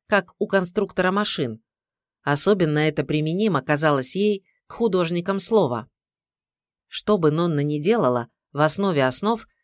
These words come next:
должно было находиться ощущение внутренней необходимости. "Это семя", думала Нонна, "из которого развивается и новая машина,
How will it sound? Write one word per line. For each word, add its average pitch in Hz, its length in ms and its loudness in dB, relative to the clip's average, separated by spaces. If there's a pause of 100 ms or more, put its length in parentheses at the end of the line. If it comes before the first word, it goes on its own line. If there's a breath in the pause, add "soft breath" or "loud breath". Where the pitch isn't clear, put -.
(160)
должно 202 380 2
было 196 220 4
находиться 160 580 -2
ощущение 185 760 -2 (200)
внутренней 180 580 0
необходимости. 175 1040 -4 (640)
"Это 190 280 -2
семя", 156 520 -2 (280)
думала 160 420 2
Нонна, 143 420 -2 (220 soft breath)
"из 196 120 -2
которого 214 440 2
развивается 208 680 0
и 185 80 0
новая 190 340 2
машина, 196 600 -2